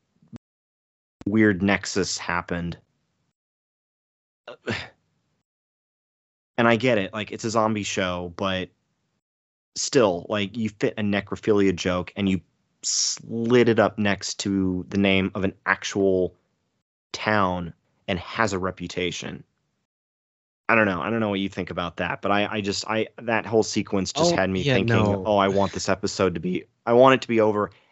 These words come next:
Speaker 1: And then when it was over, I was like, "Oh, oh, oh, oh, maybe I'll shut my mouth." But anyway, I'll, I'll let you respond to
Speaker 2: Yeah,
Speaker 1: that
Speaker 2: no,
Speaker 1: one
Speaker 2: I was
Speaker 1: first.
Speaker 2: always, I,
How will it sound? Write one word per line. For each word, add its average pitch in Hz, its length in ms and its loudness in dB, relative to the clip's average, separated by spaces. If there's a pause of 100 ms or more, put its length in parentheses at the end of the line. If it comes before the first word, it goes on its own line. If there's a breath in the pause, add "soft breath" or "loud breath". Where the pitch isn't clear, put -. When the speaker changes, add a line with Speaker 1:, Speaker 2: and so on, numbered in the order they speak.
(140)
Speaker 1:
And 123 100 4
then 151 140 6
when 139 100 4
it 104 60 -4
was 120 260 0
over, 101 300 -2
I 95 100 -4
was 92 180 -8
like, 92 260 -8 (300)
"Oh, 113 460 -2 (1300)
oh, 113 360 4
oh, 117 340 2
oh, 113 60 -8
maybe 127 280 0
I'll 117 120 0
shut 123 240 0
my 107 160 2
mouth." - 360 -12 (120)
But 107 120 4
anyway, 107 280 4
I'll, 95 160 0
I'll 101 80 2
let 101 120 0
you 90 280 -6 (840)
respond 92 340 -8
to 127 60 2
Speaker 2:
Yeah, 151 60 6
Speaker 1:
that 156 60 4
Speaker 2:
no, 147 120 6
Speaker 1:
one 123 100 0
Speaker 2:
I 151 40 4
was 214 180 4
Speaker 1:
first. 151 40 6
Speaker 2:
always, 127 220 4
I, 127 260 2